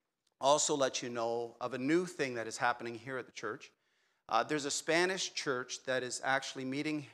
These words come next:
at Harmony Road Baptist Church on Sunday afternoons. Uh, this is a, a ministry of a Baptist organization, the Baptist Convention, uh, not C B O Q, but the General Baptist, uh, Confederation, or I think it's Confederation, that, uh, have a church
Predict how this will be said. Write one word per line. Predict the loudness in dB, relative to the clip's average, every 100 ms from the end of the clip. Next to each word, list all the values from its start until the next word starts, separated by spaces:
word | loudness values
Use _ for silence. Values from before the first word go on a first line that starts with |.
| -8
at | -8
Harmony | -4 -2 -2
Road | 0 2
Baptist | 0 0 -8 -8
Church | -8 -8 -8
on | -10
Sunday | -8 -6 -4
afternoons. | -6 -6 -8 -6 -8 -14 _ _ _ _ -4
Uh, | -2 2
this | 2 0
is | 0 0
a, | 0 -2 -4 _ _
a | -2
ministry | 2 2 0 0 0 0 0
of | -2
a | 4
Baptist | 8 8 4 -4
organization, | -4 -2 -4 -4 -6 -6 -6
the | -4
Baptist | -2 -2 -6 -10
Convention, | -8 -4 -4 -6 -10 -12 -12
uh, | -6 -6 -6 0
not | 4 4 0 -20 _ -10
C | -6 -4
B | -2 -4
O |
Q, | -4 -6 -6
but | -4 -6 -6
the | -10 -12 _ _
General | 0 2 2
Baptist, | 4 4 4 0 -6 -8 -8
uh, | -6 -6 -8 _ -16
Confederation, | -4 0 0 -2 -6 -10
or | -10 -10 -14 _
I |
think | -18 -16
it's | -18
Confederation, | -16 -14 -14 -16 -20 _ _ _ _ _
that, | 6 6 6
uh, | 4 4
have | 6 4
a | 4
church | 0 0 -2